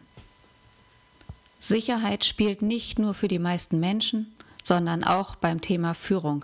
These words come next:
eine ganz besonders wichtige Rolle. Denn in unserem ganzen Leben pendeln wir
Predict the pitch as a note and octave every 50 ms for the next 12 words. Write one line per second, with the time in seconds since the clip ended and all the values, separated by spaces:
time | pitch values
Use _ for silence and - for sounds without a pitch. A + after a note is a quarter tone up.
0 | - - D3+ D3+ D3+ D3 D3+ D#3+ E3+ F3+ - - - F#3 - E3+ D#3 D#3 D#3+ D#3+
1 | E3 D#3+ - E3 D#3 - - - E3+ D3+ F3 E3+ - - E3 D3+ D#3 D#3+ D#3 -
2 | - _ _ _ _ - - _ _ _ _ _ - - G#3 G3+ G#3 A3 A3 G#3+
3 | - A3 A3 A3 A3+ A3+ G#3+ G#3+ G#3+ G#3+ G#3 G3+ A3 B3+ C#4+ C#4+ - - B3 A#3+
4 | A#3 A3 B3 C4 B3+ A3+ F#3+ F#3+ F3+ - - - A3+ B3+ C4 B3 A#3 G#3 F#3+ F3+
5 | E3+ D#3 D#3+ D3+ D3 C#3+ D3 D#3